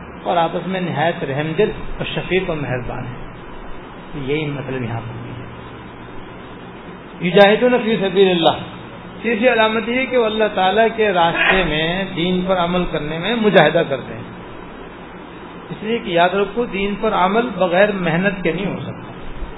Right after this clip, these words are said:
دین پر عمل کرنے کے لیے محنت کرنی پڑے گی، کوشش کرنی پڑے گی، اپنے جذبات قربان کرنے پڑیں گے، اپنے ماحول سے ٹکر لینی پڑے گی، خاندان و برادری آڑے آئے گی تو اس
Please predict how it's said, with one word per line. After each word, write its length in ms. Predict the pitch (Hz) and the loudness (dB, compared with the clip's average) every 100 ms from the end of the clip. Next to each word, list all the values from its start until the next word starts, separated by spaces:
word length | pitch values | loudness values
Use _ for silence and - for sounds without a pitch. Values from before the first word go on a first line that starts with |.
| - - - - - | -12 -14 -14 -14 -6
دین 140 | 220 202 | -4 -2
پر 80 | 185 | -2
عمل 340 | 165 185 180 | 0 0 4
کرنے 300 | 175 170 170 | 4 6 6
کے 160 | 170 165 | 6 4
لیے 240 | 156 143 170 - - - - | 2 0 -4 -12 -14 -14 -2
محنت 400 | 214 240 196 190 | 4 4 4 2
کرنی 220 | 165 160 156 | 0 2 0
پڑے 200 | 139 135 123 | 0 -2 -2
گی، 100 | 127 - - - | -8 -10 -12 -2
کوشش 240 | 202 214 214 | 0 2 0
کرنی 240 | 185 170 170 165 | 0 0 0 2
پڑے 180 | 147 | 2
گی، 200 | 143 147 131 - - - | 2 -2 -6 -8 -12 -4
اپنے 600 | 185 190 202 202 190 180 131 | -2 0 0 2 2 0 2
جذبات 540 | 143 123 127 175 196 | 0 2 6 6 6
قربان 340 | 180 156 160 214 | 0 2 2 2
کرنے 260 | 180 170 170 165 | 0 0 0 0
پڑیں 300 | 147 147 147 | 0 0 -2
گے، 120 | 135 - - - - - - | -4 -6 -8 -8 -8 -8 -2
اپنے 460 | 180 196 196 185 165 | -2 0 0 0 2
ماحول 400 | 147 156 139 175 185 | 4 4 4 2 0
سے 180 | 190 170 - - - | -2 -2 -4 -8 -2
ٹکر 300 | 202 196 226 | 0 2 4
لینی 380 | 190 170 170 170 | 4 2 2 0
پڑے 160 | 147 147 | 0 0
گی، 240 | 139 147 113 - - - - | -2 -4 -8 -12 -16 -16 -4
خاندان 400 | 160 165 170 185 | 0 2 2 2
و 20 | 170 | 2
برادری 440 | 151 156 165 190 208 | 4 6 6 4 2
آڑے 340 | 160 165 170 | 4 4 6
آئے 280 | 156 160 175 | 6 4 4
گی 140 | 190 156 - - | 2 0 -6 -6
تو 100 | |
اس 60 | 180 | -4